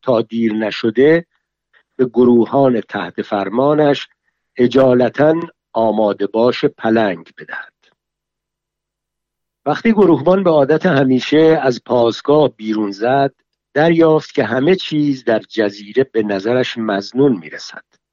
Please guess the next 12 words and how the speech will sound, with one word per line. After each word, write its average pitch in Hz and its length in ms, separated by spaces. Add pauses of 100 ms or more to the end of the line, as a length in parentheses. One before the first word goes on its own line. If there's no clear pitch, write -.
(1160)
سالها 143 420
بود 143 180
که 143 140
جزیره 127 540
جز 135 280
قاچاق 131 920
و 120 60
عبور 127 600
غیر 120 360
مجاز 113 520
از 104 200
مرز، 143 560